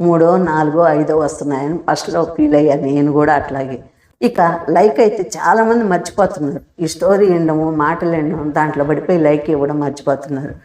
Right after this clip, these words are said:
కానీ నేను మాత్రం లైక్ ఇస్తే కానీ నాకు రేపొద్దున టైం ఉండదు కదా చూడడానికి, అందుకని లైక్ ఇచ్చేసి ఆ తర్వాత కామెంట్ పెడతాను. ఇప్పుడైతే ముందే, ముందు రోజే లైక్లన్నీ ఇచ్చేస్తున్నాను.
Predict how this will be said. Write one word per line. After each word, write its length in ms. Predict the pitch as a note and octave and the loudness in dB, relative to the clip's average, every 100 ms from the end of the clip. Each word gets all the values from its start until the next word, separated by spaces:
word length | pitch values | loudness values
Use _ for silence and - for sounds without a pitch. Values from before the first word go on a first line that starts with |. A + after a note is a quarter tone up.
| _ _ | _ _
కానీ 160 | B3+ A#3+ | 0 2
నేను 300 | F#3 F#3+ G#3+ | 2 2 2
మాత్రం 560 | G#3+ G3 - D3 D#3 F3+ | 2 2 0 -2 -2 0
లైక్ 280 | E3 G#3 A3+ | 2 4 2
ఇస్తే 260 | G#3+ G3+ | -2 -2
కానీ 220 | E3+ F3+ | -2 -2
నాకు 240 | F#3+ E3+ E3+ | -2 -2 0
రేపొద్దున 440 | D#3 D#3 E3+ F#3+ | 0 0 0 0
టైం 300 | F3+ E3 G3+ | 2 2 2
ఉండదు 360 | F#3 D3+ C#3+ C#3 | 2 0 0 0
కదా 320 | C#3+ F3 D#3+ - | 2 2 0 -2
చూడడానికి, 520 | D#3+ D#3+ D3+ C#3 - - _ _ - - | -2 0 -2 -2 -8 -18 _ _ -14 -6
అందుకని 400 | D3 D3 F3+ F3+ | -4 0 2 2
లైక్ 340 | C3+ F#3 F#3+ | 4 2 0
ఇచ్చేసి 640 | F#3 - C#3+ D3 E3 B3 - _ _ | -4 -2 -4 -2 -4 -6 -12 _ _
ఆ 140 | D#3+ F3 | 0 0
తర్వాత 380 | F3+ F#3 G#3+ G#3+ | 2 2 2 -2
కామెంట్ 460 | A3 D3 D#3 C#3 | -6 -4 -4 -4
పెడతాను. 380 | D3 B2+ C#3+ C3 - _ _ _ - | -6 -6 -8 -8 -12 _ _ _ -6
ఇప్పుడైతే 760 | G3+ F#3 F#3 F#3 F#3+ E3 E3 - - - | 0 2 2 2 2 2 -2 -10 -18 -6
ముందే, 520 | F3 G3+ G#3 F3+ - - | -2 2 4 4 0 0
ముందు 220 | F3+ G3+ | 2 4
రోజే 360 | G#3 G3 F#3 F#3+ | 4 2 0 0
లైక్లన్నీ 580 | D#3 E3+ E3+ D#3 F3 | 0 2 0 0 0
ఇచ్చేస్తున్నాను. 800 | G#3 - D3+ D#3+ - C#3+ C#3+ E3+ | 0 0 -2 -2 -4 -2 -2 -4